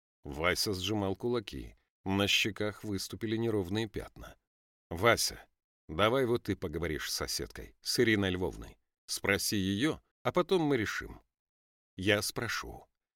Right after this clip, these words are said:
Я-то спрошу. Только ты, иди ты!"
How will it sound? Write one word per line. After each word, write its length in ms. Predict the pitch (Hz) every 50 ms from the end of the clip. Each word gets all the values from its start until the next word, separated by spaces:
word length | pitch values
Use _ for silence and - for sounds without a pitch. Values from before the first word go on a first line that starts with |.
| _ _ _ _
Я-то 400 | 131 127 190 202 180 - 160 147
спрошу. 640 | - - - 190 - - - - 143 110 117 113 85 - _ _ _ _ _ _ _ _ _
Только 300 | - 117 104 - - 104
ты, 400 | - _ - 220 208 - - - - - - _ _ _ _ _ _
иди 360 | 170 151 113 87 110 165 202
ты!" 320 | 202 - 117 104 - -